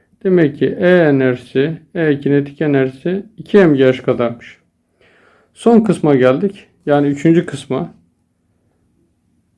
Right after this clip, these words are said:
Üçüncü kısımda da diyeceğiz ki bu M G H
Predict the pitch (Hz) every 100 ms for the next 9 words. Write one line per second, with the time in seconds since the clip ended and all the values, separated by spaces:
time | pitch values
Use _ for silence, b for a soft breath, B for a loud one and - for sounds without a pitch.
0 | _ - 160 214 214 220 185 - 175 170
1 | 160 170 185 196 - - 135 151 - _
2 | _ _ _ _ _ _ _ _ _ -
3 | 190 208 208 180 175 196 208 -